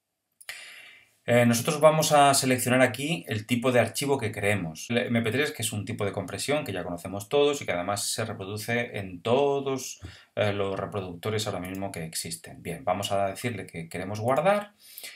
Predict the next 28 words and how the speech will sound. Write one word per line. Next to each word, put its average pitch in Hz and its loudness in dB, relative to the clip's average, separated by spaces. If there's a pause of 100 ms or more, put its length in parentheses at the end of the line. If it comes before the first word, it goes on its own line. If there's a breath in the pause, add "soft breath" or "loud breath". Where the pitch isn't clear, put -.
(160 loud breath)
¿Y 160 0
qué 220 4
ocurre? 98 -4 (280 loud breath)
Que - -2
dice, 107 -2
"A 113 0
las 107 0
pistas 165 -2
serán 131 4
mezcladas 147 6
en 107 -2
dos 107 -4
canales 113 2
ex-, - -4
estéreo 156 0
en 165 -2
el 110 0
archivo 113 -4
exportado". 92 -8 (680)
Bien, 90 -2
le 90 -6
decimos 82 -10
que 95 -6
sí, - -2
que - -20
queremos 90 -8
hacerlo 135 2
así. 196 0